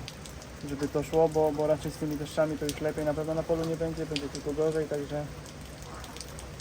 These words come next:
także, także, także dobrze by było, żeby to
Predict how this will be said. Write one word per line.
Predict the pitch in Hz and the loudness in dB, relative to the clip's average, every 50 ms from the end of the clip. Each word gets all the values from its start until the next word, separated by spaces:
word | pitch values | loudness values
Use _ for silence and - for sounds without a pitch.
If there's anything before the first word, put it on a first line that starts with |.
| - - - - | -12 -12 -10 -6
także, | - 135 131 127 135 135 131 - | -4 -4 -4 -4 -4 -6 -4 -4
także, | 139 131 131 139 135 | -6 -4 -4 -6 -6
także | - 139 135 131 139 | -6 -6 -6 -6 -6
dobrze | 135 135 139 131 139 139 | -6 -6 -8 -6 -6 -6
by | 139 139 | -4 -4
było, | 131 143 143 143 143 143 | -2 -2 0 0 0 0
żeby | 135 135 131 139 135 | -2 -4 -4 -4 -6
to | - - 135 131 135 | -4 -2 -2 0 0